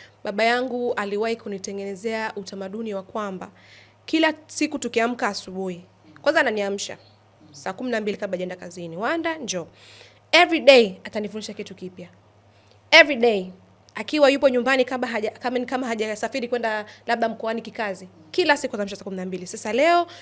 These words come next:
nakufundisha wiring ya deki. He? Unaona huu wire?" Ananifundisha. "Hii nyekundu inafanya hivi, hii kijani."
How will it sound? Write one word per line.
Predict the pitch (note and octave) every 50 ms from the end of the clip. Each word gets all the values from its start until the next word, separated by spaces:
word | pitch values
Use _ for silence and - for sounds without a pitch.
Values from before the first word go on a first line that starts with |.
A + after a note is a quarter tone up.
| - - - -
nakufundisha | - G3 G3 - F#3 F#3+ A3 G#3+ A#3 C#4 - - G3+ B3+
wiring | G#3 G3+ A3+ A3+ A3+ A3+ A3 A3+ G#3+ F#3+
ya | F3+ F#3
deki. | G3+ G#3 G3+ F#3+ F#3+ - F3
He? | E3+ F#3 B3+ D#4 F4+ - - - - - - - - - -
Unaona | F#3+ G3+ B3 D4+ D#4 D#4+
huu | D#4+ D#4
wire?" | D#4 D#4 D4 C4 A3+
Ananifundisha. | G3 F#3+ F#3 F#3 - - G3+ F#3+ F3+ F#3 - F3
"Hii | D#3+ - D4 D4+ D4+
nyekundu | C#4+ C#4 C#4 C#4+ E4 D#4+ D#4 D4 D4
inafanya | C4+ C4+ C4 - D4 D4 D4
hivi, | D4 C#4 C4+
hii | C#4 C#4+
kijani." | C#4 - B3+ B3+ D4 D4 D4 C#4+ C#4+ C#4